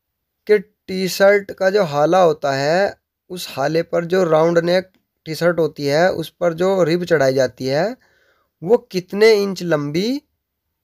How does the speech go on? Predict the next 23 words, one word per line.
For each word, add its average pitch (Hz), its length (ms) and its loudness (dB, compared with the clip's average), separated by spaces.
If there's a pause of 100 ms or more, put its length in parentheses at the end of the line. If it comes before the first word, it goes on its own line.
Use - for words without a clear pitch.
(140)
हाले 160 440 0
के 220 120 2
हिसाब 139 280 0
से - 120 0
होनी 160 240 -2
चाहिए। 101 440 -4 (1400)
तो 156 100 -10
दोस्तों, 180 480 4
अगर 202 360 -2
आपने 202 260 0
हमारी 196 280 2
वीडियो 185 320 -2
को 202 120 0
लाइक 185 380 0
नहीं 175 260 -2
किया 180 220 2
हो 202 340 -2 (380)
तो 185 120 -2
वीडियो 175 300 2
को 185 80 -2
लाइक 160 300 0
कर 160 200 -4
दीजिए, 175 480 0